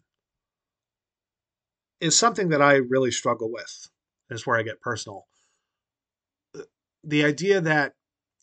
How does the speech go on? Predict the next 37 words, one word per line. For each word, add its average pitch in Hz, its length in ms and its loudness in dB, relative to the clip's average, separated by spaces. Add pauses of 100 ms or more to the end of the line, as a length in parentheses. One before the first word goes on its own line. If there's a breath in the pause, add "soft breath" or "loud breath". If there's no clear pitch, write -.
(220)
you 143 180 -4
become 143 340 -4
so 156 280 0
enveloped 131 420 0
in 117 80 -12
your 107 140 -12
work 101 400 -10
that - 180 -12
you 104 80 -10
sacrifice 113 920 -6 (360)
your 117 160 -8
family. - 280 -16 (1900)
And 147 100 -2
I'd 170 100 2
be 180 60 2
lying 170 240 2
if 135 60 -6
I 135 60 -8
said 131 220 -2
this 120 200 -6
isn't 117 200 -12
something 120 260 -8
I 110 60 -12
wrestle 107 300 -10
with, 101 220 -20
because 113 280 -14
I 139 140 2
am 156 140 -2
a, 131 280 0
I 147 120 -2
am 156 80 -2
a 135 60 -4
family 135 320 -4
man 117 260 -6
first 113 240 -6
and 104 100 -20
foremost. 90 480 -14